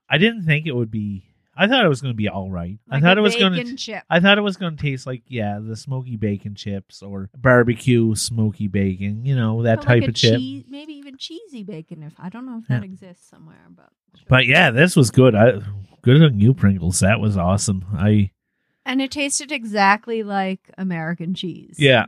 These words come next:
Speaker 1: Yeah, I'm very impressed by that. I'm gonna enjoy the rest of that can because I know Lena's not going to.
Speaker 2: If you like a Baconator, for sure,
Speaker 1: Yeah.
Speaker 2: give it a try.
Speaker 1: Um, good job on my brother for, uh,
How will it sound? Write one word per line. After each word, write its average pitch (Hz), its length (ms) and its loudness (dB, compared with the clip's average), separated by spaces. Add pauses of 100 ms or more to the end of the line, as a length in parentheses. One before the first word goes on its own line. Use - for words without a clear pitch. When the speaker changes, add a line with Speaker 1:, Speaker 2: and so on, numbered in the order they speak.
(220)
Speaker 1:
Yeah, 117 320 4
I'm 131 340 -2
very 113 300 4
impressed 98 380 -2
by 95 120 -2
that. 95 280 -2 (120)
I'm 131 200 2
gonna 117 180 4
enjoy 98 280 2
the 92 80 2
rest 110 280 0
of 92 60 -4
that 82 140 -8
can 87 280 -2
because 92 300 0
I 92 60 6
know 87 160 4
Lena's 98 360 2
not - 180 -10
going 64 220 -14
to. 104 320 -4
Speaker 2:
If 226 160 -6
you 262 140 -12
like 285 240 0
a 247 80 -2
Baconator, 254 760 -6 (540)
for 208 160 -12
sure, 170 540 -10 (120)
Speaker 1:
Yeah. 127 220 2
Speaker 2:
give 175 120 -10
it 175 40 -12
a 175 40 -12
try. 170 420 -20 (380)
Speaker 1:
Um, 107 380 -4 (160)
good 117 160 0
job 120 320 4
on 120 80 -2
my 107 120 0
brother 107 300 2
for, 101 400 -2
uh, 90 300 -4